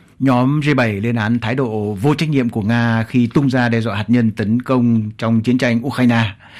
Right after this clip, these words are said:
Ngoại trưởng các nước thuộc khối bảy cường quốc phát triển nhất thế giới họp tại Ý hôm qua đã ra tuyên bố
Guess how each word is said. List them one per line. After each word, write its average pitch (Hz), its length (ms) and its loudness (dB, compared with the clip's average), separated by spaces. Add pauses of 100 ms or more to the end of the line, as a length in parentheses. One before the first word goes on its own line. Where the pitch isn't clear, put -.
(260)
Ngoại 147 140 2
trưởng 120 260 2
các 165 120 -2
nước 180 180 2
thuộc 120 120 -2
khối 120 380 0
bảy 127 200 0
cường 110 180 -2
quốc 135 140 -6
phát 160 140 -6
triển 107 160 -2
nhất 127 140 0
thế 135 80 -2
giới 117 260 2
họp 127 220 -6
tại 104 160 -2
Ý 120 160 4
hôm 131 180 0
qua 120 300 2
đã 117 140 -4
ra 123 200 0
tuyên 117 240 0
bố 113 180 2